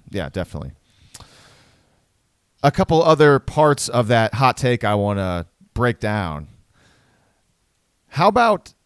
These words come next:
the part where he talks about, uh, I guess th-, this wasn't on the hot take, so I, I should give some background. So we played you about a minute and ten seconds of Cowherd on Mayfield and the Browns. Obviously, he has a lot more thoughts on the situation.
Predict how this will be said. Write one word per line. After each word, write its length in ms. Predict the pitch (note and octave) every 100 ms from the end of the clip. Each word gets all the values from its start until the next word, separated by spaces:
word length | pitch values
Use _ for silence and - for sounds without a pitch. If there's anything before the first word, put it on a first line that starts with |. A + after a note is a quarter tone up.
| _
the 160 | G#2+ C3
part 340 | - D3 C#3
where 120 | B2 B2
he 80 |
talks 340 | B2 C3 B2+ -
about, 440 | G#2 A2 G#2+ G2 _ - -
uh, 220 | B2+ F3+ D3+ D#3 C#3+ D3 _ _
I 80 | D3
guess 160 | D#3+ -
th-, 120 | D3+
this 160 | E3+ F3
wasn't 200 | C#3+ C#3
on 60 |
the 60 | A#2
hot 160 | G2+
take, 200 | - D#2+
so 100 | -
I, 160 | A2+ A#2+
I 80 | A2+
should 360 | A2 B2 G2+ _
give 140 | A#2
some 120 | A#2
background. 460 | G2+ G#2 - D#2+ E2+
So 480 | - A2+ A2 A#2 B2+
we 120 | C#3
played 240 | C#3 E3 D3+
you 60 |
about 120 | C#3+ B2
a 40 |
minute 280 | B2 C3 C3
and 100 | A2+
ten 160 | B2
seconds 420 | G#2+ A2 G2+ G#2 F#2
of 100 | -
Cowherd 320 | A2+ G#2 G2
on 140 | F#2+
Mayfield 360 | F#2+ F#2 G2 F2
and 100 | F2
the 40 |
Browns. 500 | E2+ F2 E2 E2+ E2 _ _ _ _ _
Obviously, 680 | C#3+ F3 F3+ - D#3 D3 C3
he 140 | D3
has 160 | C#3+ B2+
a 60 | B2
lot 200 | B2+ C3
more 140 | B2
thoughts 340 | A#2 G#2 A#2+
on 60 | A#2
the 40 |
situation. 760 | - A2+ G#2+ G#2 A2+ - C#3